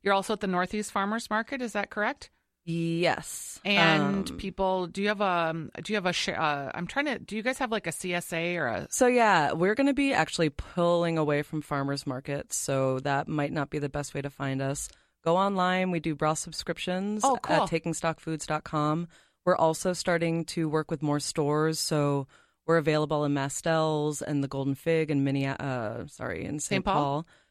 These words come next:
Speaker 2: and then also at, um, Grassroots Gourmet in Minneapolis.
Speaker 1: Yep.
Speaker 2: Quite a few other ones if you want me to keep going.
Speaker 1: I, I, I will defer people to your
Speaker 2: <laughs>
Speaker 1: website.
Speaker 2: Yes, go to the
Speaker 1: but I,
Speaker 2: website.
Speaker 1: I know that, um, the people that have carried your product, I know, have really enjoyed it as well.
Speaker 2: Yeah.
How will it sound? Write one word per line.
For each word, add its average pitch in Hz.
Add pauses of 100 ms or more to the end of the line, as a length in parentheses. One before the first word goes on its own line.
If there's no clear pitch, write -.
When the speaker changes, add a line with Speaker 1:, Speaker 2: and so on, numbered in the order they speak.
(140)
Speaker 2:
and 156
then 147
also 151
at, 139
um, 135
Grassroots 139
Gourmet 139 (340)
in 143
Minneapolis. 139
Speaker 1:
Yep. -
Speaker 2:
Quite 151
a 147
few 139
other 131
ones 131
if 147
you 135
want 127
me -
to 143
keep -
going. 127 (120)
Speaker 1:
I, 196 (220)
I, 185 (120)
I 180
will 185
defer 214
people 220
to 190
your 208
Speaker 2:
<laughs> 175
Speaker 1:
website. 185
Speaker 2:
Yes, 165
go 190
to -
the -
Speaker 1:
but -
I, 170
Speaker 2:
website. 165 (160)
Speaker 1:
I 170
know 170
that, 156
um, 135 (120)
the 151
people 156
that 143
have 135
carried 143
your 135
product, 127
I -
know, 127
have 127
really 127
enjoyed 135
it 113
as -
well. -
Speaker 2:
Yeah. 165